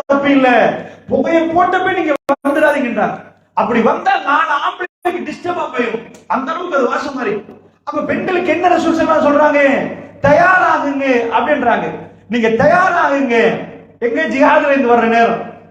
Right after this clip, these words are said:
இன்னும் சொல்ல போனா யுத்தத்துக்கு போறாங்க ரசூல் ஸல்லல்லாஹு அலைஹி வஸல்லம். யுத்தத்துக்கு போற நேரம் வாழ்வா சாவான்னு அர்த்தம், அப்படிதானே? யுத்தத்துக்கு போற நேரம் பனு முஸ்தலக் என்ற போர். அந்த போருக்கு போற நேரம் ஒன்பது நாட்கள் பிரயாண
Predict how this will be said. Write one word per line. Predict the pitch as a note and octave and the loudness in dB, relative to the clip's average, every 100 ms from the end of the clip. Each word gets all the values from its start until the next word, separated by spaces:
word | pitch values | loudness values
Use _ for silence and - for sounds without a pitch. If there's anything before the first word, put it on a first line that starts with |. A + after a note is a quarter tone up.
| - | -14
இன்னும் | F#3+ B3 B3+ G#3+ | -10 -6 -4 -2
சொல்ல | G#3+ G3+ | 0 0
போனா | F#3+ G3 F#3+ F3 F#3+ A#3+ G#3+ - - - - | 2 4 4 2 2 0 0 -4 -8 -18 -10
யுத்தத்துக்கு | B3 C4 C#4+ C4 - | -6 -4 -2 -2 2
போறாங்க | G3+ F#3+ E3+ - - - - - G3+ | 4 2 0 -6 -12 -20 -20 -8 -4
ரசூல் | G#3 C4 | 0 0
ஸல்லல்லாஹு | A#3 G#3+ G3 | 2 4 4
அலைஹி | G3 | 2
வஸல்லம். | E3+ - - - - | -2 -6 -10 -16 -8
யுத்தத்துக்கு | G#3 C#4 D#4+ E4 - C4 - | -4 -2 -2 -4 -4 -2 2
போற | A#3 A3 A3 | 4 4 4
நேரம் | G#3+ A#3 A#3 - - - - | 2 0 0 -2 -6 -12 -6
வாழ்வா | G3 A#3 A#3 A#3 C4 | 0 0 0 0 2
சாவான்னு | B3+ G#3+ A3 A3 A3 A#3+ | 2 2 2 4 0 2
அர்த்தம், | G3+ G3+ G#3+ F3+ | 0 -2 -8 -8
அப்படிதானே? | F3 F3 B3+ A#3+ - - - - | -8 -4 -2 0 -2 -8 -16 -8
யுத்தத்துக்கு | A3+ - D4 C#4+ - | -2 0 0 -2 2
போற | A#3 A#3 | 4 4
நேரம் | G#3+ - | 4 2
பனு | A#3 D4+ D4+ | 2 2 2
முஸ்தலக் | C4+ C4 A#3+ A#3 | -2 0 0 -2
என்ற | G#3 G3 | -2 -4
போர். | G3 A#3 A#3 G#3 - - - | 2 4 4 2 -4 -12 -10
அந்த | - A3+ A3+ | -6 -2 0
போருக்கு | A#3 E4+ E4+ - | 2 4 4 2
போற | C4 B3+ B3+ | 2 4 4
நேரம் | C4 C#4 | 4 4
ஒன்பது | B3+ C4+ D4 C#4 A#3+ | 2 2 4 4 0
நாட்கள் | A3+ - C#4 | -2 -2 -2
பிரயாண | G#3+ A3 A#3+ | 0 0 0